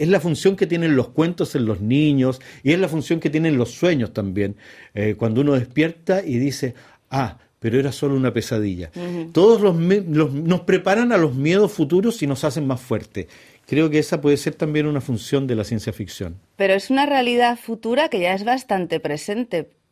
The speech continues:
Speaker 2: porque con toda la vida virtual que nos prometen con el metaverso,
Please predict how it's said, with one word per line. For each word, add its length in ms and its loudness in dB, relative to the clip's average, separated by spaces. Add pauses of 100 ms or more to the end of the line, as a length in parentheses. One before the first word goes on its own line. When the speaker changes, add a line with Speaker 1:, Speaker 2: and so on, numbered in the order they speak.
Speaker 2:
porque 640 -6
con 240 -2
toda 380 2
la 580 4
vida 440 2
virtual 920 2
que 100 -2
nos 200 -2
prometen 500 -2
con 180 -2
el 200 0
metaverso, 840 -2